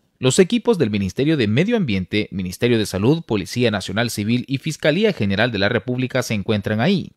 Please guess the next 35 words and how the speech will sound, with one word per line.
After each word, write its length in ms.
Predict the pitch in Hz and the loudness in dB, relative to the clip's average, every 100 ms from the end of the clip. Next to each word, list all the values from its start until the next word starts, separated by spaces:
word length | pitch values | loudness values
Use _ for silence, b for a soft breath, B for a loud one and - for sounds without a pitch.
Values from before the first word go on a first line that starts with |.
| - | -2
El 140 | 104 | 0
mandatario 420 | 92 90 - 104 | 0 0 0 2
agregó 400 | 110 101 98 104 | 2 2 2 2
que 400 | - 104 95 _ - | 2 0 0 _ -2
esto 500 | 117 143 - 123 - | 2 2 2 0 2
es 220 | 117 127 | 0 -2
claramente 640 | - 113 117 107 139 143 | 0 0 2 2 0 2
un 140 | 123 113 | 0 0
crimen 460 | - 143 196 135 | -2 0 2 2
ambiental 640 | 104 101 117 120 147 143 151 | 0 2 0 0 2 2 2
y 140 | - 131 | 2 2
los 280 | 120 - - | 2 -2 -6
responsables 880 | 123 131 - 143 139 - 165 117 - | 0 0 0 -2 0 0 0 0 -2
pagarán 440 | 92 92 107 117 - | -4 0 -2 -2 0
caro 320 | 139 123 95 | 2 2 0
por 160 | 113 | 0
esto, 420 | 165 117 - 78 - b | 0 0 -6 -10 -12 b
sea 460 | - - 151 120 101 | -10 2 4 4 0
quien 240 | 113 110 | 0 0
sea. 480 | - 110 58 - - _ _ | 0 -2 -2 -8 -16 _ _
Y 100 | - | -6
continúa: 680 | 131 139 196 208 165 76 - _ _ | 0 2 4 4 2 -2 -12 _ _
"Siempre 520 | - 208 214 175 147 | 0 4 4 6 4
he 80 | 156 | 4
criticado 560 | 143 120 107 127 147 | 0 0 2 4 4
y 80 | 147 | 2
afirmado 500 | 107 101 98 113 135 | 0 -2 0 0 0
que 160 | 120 101 | -2 -2
consideraban 680 | 120 113 120 123 165 143 95 | -2 -2 0 2 4 2 -2
a 100 | 71 | -4
El 80 | |
Salvador 460 | - 98 95 117 131 | -6 -6 -2 0 0
como 240 | 127 117 | 0 -2
su 120 | 107 110 | -2 -2
finca, 540 | 226 170 95 - - | 2 2 0 -10 -14